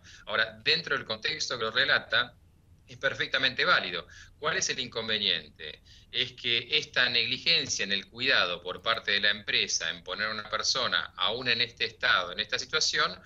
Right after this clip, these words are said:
lo coloca a él en, eh, en la posibilidad de prácticamente poder ser inimputable, cuando la, en, desde el punto de vista jurídico, él, eh, eh, estaría ante un dolo eventual porque él,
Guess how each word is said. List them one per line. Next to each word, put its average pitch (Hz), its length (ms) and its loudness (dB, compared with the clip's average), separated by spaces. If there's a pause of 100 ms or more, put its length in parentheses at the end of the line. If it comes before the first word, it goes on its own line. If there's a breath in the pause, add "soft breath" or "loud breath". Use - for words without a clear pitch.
(400 loud breath)
lo 127 140 0
coloca 160 400 0
a 156 80 4
él 175 380 0
en, 113 280 0
eh, 104 380 2
en 107 60 2
la 107 120 2
posibilidad 127 460 0
de 127 260 0
prácticamente 143 800 -2
poder 104 400 -2
ser 131 380 -2
inimputable, 104 920 -2
cuando 104 400 -2
la, 107 260 -2 (100)
en, 101 260 -10
desde 98 180 -2
el 98 80 -4
punto 143 240 -8
de 139 80 0
vista 139 200 0
jurídico, 131 680 -4 (520 loud breath)
él, 151 380 0
eh, 98 580 2
eh, 92 300 -4
estaría 110 440 0
ante 107 160 -2
un 104 160 -10
dolo 131 240 0
eventual 127 480 0
porque 110 300 -2
él, 110 120 -4